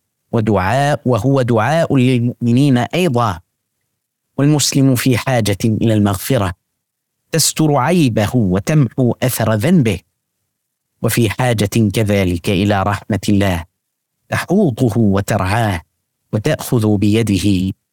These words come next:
نحو الصالحات. ولأهمية هذا الدعاء فقد علم صلى الله عليه وسلم أبا بكر الصديق رضي الله تعالى عنه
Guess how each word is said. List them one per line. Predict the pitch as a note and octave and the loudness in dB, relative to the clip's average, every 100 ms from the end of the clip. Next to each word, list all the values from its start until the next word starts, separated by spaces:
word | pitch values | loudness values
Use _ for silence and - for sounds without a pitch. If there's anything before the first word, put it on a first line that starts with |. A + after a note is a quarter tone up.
| _ - | _ -8
نحو | F3 - | -6 -2
الصالحات. | F3 - G3+ F#3 E2+ - G2 - _ _ _ _ _ _ _ _ _ _ _ _ _ _ _ _ - | -2 0 -2 -2 -4 -4 -6 -8 _ _ _ _ _ _ _ _ _ _ _ _ _ _ _ _ -4
ولأهمية | C#3 C#3+ C#3+ C3+ C#3+ F#3+ B3 C#3+ A#2+ G2+ | 0 0 0 2 4 4 4 2 0 0
هذا | E3 B2+ | 2 0
الدعاء | A2+ A2 G#2 D3 D3 - _ _ _ _ _ | 0 0 0 0 -2 -4 _ _ _ _ _
فقد | - B2 C#3+ | -8 -4 -2
علم | B2 G3 E3+ C3 | 0 2 2 2
صلى | A2 F3 D#3 | 0 2 2
الله | C3 B2+ C#3+ A#2+ A2 | 2 2 2 2 2
عليه | A2 C#3+ A#2 | 2 2 2
وسلم | A#2 G#2+ - D#3+ C3+ B2+ - - | 2 2 2 2 2 2 0 -2
أبا | B2 A#2 | 0 0
بكر | C3 D#3 C3+ B2+ | 0 -2 0 2
الصديق | B2 - - B2 C3+ G#3 - C3 | 2 0 -4 -4 0 0 0 0
رضي | A2+ E3 E3 B2 | 0 2 2 2
الله | A#2 B2+ | 2 0
تعالى | B2+ A#2 A2 C3 C3+ B2 A2+ G#2 | -2 -2 -2 0 2 2 0 -2
عنه | C3+ F3 B2+ C#3+ | 0 0 2 0